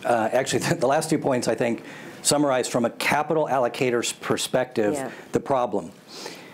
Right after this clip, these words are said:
Speaker 1: The, it took us a hundred years to get where we are now. There's sixty trillion dollars of invested capital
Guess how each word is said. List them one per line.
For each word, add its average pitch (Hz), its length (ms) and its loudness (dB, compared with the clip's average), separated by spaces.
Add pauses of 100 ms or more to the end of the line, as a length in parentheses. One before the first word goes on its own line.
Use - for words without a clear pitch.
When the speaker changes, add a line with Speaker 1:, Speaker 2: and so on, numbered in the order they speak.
(120)
Speaker 1:
The, 127 500 2 (340)
it 147 120 0
took 202 140 0
us 208 100 0
a 156 60 -2
hundred 175 340 2
years 139 400 2
to 131 100 0
get 131 140 2
where 127 100 2
we 123 100 2
are 120 160 2
now. 104 300 0
There's 113 180 0
sixty 165 440 2
trillion 156 560 2
dollars 123 580 2 (240)
of 113 160 2
invested 113 640 0
capital 123 540 0